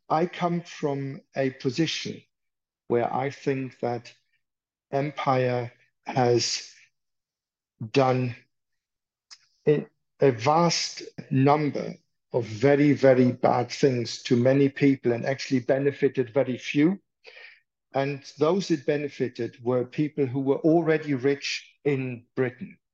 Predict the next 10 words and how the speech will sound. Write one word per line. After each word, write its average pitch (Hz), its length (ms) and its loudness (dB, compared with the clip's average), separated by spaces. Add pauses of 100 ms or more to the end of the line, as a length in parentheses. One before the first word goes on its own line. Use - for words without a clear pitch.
(580)
But 139 300 -2 (240)
it 131 160 4
hasn't 160 400 2
really 165 200 6
benefited 135 840 0 (500)
many 135 460 0
other 123 220 -2
people 123 420 -2
at - 200 -2
all. 147 240 0